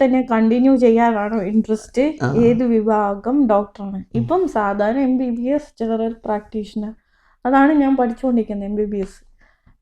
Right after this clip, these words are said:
Speaker 1: ഇനി എന്താ, ഇവിടെ തന്നെ കണ്ടിന്യൂ ചെയ്യില്ല, മെഡിസിൻ കഴിഞ്ഞാൽ ഒന്ന് പോവും, പുറത്തെവിടെയെങ്കിലും വർക്ക് ചെയ്യാനാണ് താല്പര്യം.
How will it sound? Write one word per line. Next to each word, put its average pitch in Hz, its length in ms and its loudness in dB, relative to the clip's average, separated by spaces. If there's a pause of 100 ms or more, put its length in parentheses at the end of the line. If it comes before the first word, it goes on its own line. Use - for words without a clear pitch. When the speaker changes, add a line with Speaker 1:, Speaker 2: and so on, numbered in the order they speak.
Speaker 1:
ഇനി 214 360 -4
എന്താ, 226 440 -2 (560)
ഇവിടെ 208 340 -4
തന്നെ 311 260 -2
കണ്ടിന്യൂ 320 360 2
ചെയ്യില്ല, 233 480 -2
മെഡിസിൻ 233 440 -4
കഴിഞ്ഞാൽ 285 360 -4
ഒന്ന് 277 160 0 (100)
പോവും, 214 280 -6 (460)
പുറത്തെവിടെയെങ്കിലും 254 840 -2
വർക്ക് 220 280 -10
ചെയ്യാനാണ് 220 340 -6
താല്പര്യം. 190 500 -10